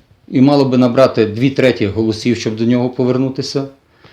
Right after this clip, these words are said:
І з ти-, в зв'язку з тим, що були підмінені проекти рішення, е, на дру-, на продовження сесії, ми прийняли рішення.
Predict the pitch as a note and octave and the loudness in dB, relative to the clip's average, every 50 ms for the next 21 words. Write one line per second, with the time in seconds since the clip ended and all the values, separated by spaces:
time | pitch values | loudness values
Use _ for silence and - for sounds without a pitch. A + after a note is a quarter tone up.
0 | _ _ _ _ - _ _ _ _ _ - F3+ F#3 E3+ - - - - F3+ F3 | _ _ _ _ -20 _ _ _ _ _ -2 0 0 0 0 0 2 6 6 6
1 | F3 E3+ C3+ A2+ D3+ D3 D3 - F3+ E3 - - - E3+ D3+ C3+ - - - - | 6 4 2 2 2 2 2 2 0 0 0 2 4 4 4 4 2 -2 -2 2
2 | - D#3 D3 A#2+ A#2 - - - _ - G3 - _ - A#2 C3 D#3+ E3 D#3 C#3 | 4 6 6 6 4 2 -2 -10 _ -20 -20 -20 _ -10 -2 2 4 4 4 2
3 | - - C#3+ C3 C3 D3+ D#3+ D3 C#3+ C3+ B2+ A#2 G#2 G2+ G2+ - _ _ _ _ | 2 -2 -2 2 4 4 6 6 6 6 6 4 4 0 -2 -6 _ _ _ _
4 | _ - D3 C#3+ D3 D#3 D3+ - - C3+ B2+ C3+ D#3 D3 - - A#2+ A2 G#2 G2 | _ 2 4 6 6 6 4 2 2 2 2 4 2 0 0 0 0 0 0 0
5 | G2+ G2+ - _ _ _ _ _ - - _ _ _ _ _ - - C#3+ G#2 G2+ | -2 -6 -10 _ _ _ _ _ -20 -20 _ _ _ _ _ -12 -6 -4 -2 0
6 | G2 G2 G2 F#2+ F#2 F#2 F2+ F#2 - - - - - - - - - _ _ _ | 0 0 -2 -2 -4 -4 -6 -8 -12 -20 -20 -20 -20 -20 -20 -20 -20 _ _ _
7 | _ _ _ _ _ C3+ C3 C#3+ C3 A#2 G2+ - - - - - A#2 G#2+ A2 A#2 | _ _ _ _ _ 0 2 2 2 0 -2 -4 -8 -16 -20 -16 -14 -8 0 4
8 | C#3 E3+ - D3 B2+ C3 C3 - D3 C3+ C#3 C3 A#2+ A2 A#2+ A2+ G#2+ G2+ G#2 - | 4 4 6 6 4 4 4 4 2 2 4 4 2 2 2 0 0 -2 -2 -4
9 | - - - - - - _ _ _ _ _ _ _ - - - C3 A#2 G#2 - | -10 -18 -20 -20 -20 -20 _ _ _ _ _ _ _ -8 -2 2 2 2 2 0
10 | - C3+ C3 C#3 D3+ E3+ F3 - - _ _ _ _ _ _ _ _ - B2+ D3+ | 0 0 2 2 2 0 -2 -4 -12 _ _ _ _ _ _ _ _ -2 0 0
11 | F3+ F3 - D#3+ D#3 D3+ D3+ D3 C#3+ C3+ B2+ A2+ G#2 F#2 - - G#2+ F#2+ F#2+ | 0 2 2 4 6 8 8 8 6 4 4 2 0 -2 -4 -4 -6 -8 -8